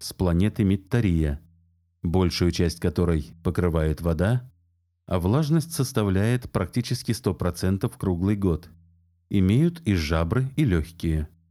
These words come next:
Услужливо подсказала мне память из только что усвоенного материала с флеш-карты. Офицер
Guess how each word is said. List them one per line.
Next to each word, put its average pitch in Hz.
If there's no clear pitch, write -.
Услужливо 117
подсказала 87
мне 82
память 135
из 120
только 131
что -
усвоенного 90
материала 87
с 82
флеш-карты. 85
Офицер 87